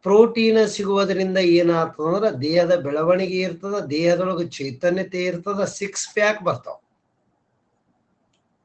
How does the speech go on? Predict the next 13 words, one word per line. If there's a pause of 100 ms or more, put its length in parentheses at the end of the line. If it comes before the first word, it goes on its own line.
(640)
ಮಸಲ್ಸ್‌ಗಳು
ಗಟ್ಟಿ
ಆತವ್ರಿ. (1700)
Six
pack,
seven
pack
ಹತ್ತಲ್ಲ,
ಇವೆಲ್ಲ
ಅದರದಿಂದನೇ
ಸಿಗ್ತಾವ
ಸರ್
ಪ್ರೋಟೀನ್‌ಗಳು.